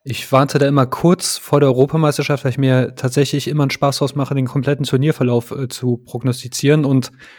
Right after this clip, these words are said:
weil ich tatsächlich auch sehr, sehr häufig recht hatte, worauf ich auch immer sehr stolz bin. Ich gebe aber auch zu,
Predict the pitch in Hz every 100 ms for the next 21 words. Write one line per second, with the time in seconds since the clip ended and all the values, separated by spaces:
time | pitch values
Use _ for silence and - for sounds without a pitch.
0 | _ - 127 - 147 147 139 131 135 131
1 | - _ _ _ - 143 151 139 127 135
2 | 131 131 - 127 - - 127 196 202 _
3 | _ 120 117 127 113 127 120 120 - 139
4 | 147 - 170 - - - - 131 190 190
5 | 160 139 123 123 - 175 196